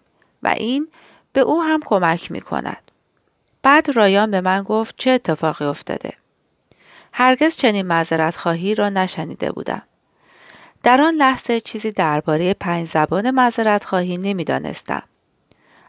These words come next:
اما او از همهٔ آنها استفاده کرد. خالص بودن او را احساس کردم. بنابراین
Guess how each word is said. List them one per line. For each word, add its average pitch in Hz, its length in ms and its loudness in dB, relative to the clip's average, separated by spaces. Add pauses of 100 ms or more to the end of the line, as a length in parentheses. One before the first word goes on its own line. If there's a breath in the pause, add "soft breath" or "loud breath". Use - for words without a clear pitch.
(160 soft breath)
اما 202 380 2
او 269 240 -2
از 214 220 0
همهٔ 226 380 -2
آنها 240 300 -2
استفاده - 600 -4
کرد. - 440 -10 (880 soft breath)
خالص 185 460 2
بودن 185 320 0
او 208 260 -4
را 269 320 2
احساس - 460 -2
کردم. - 480 -6 (840 soft breath)
بنابراین 175 840 0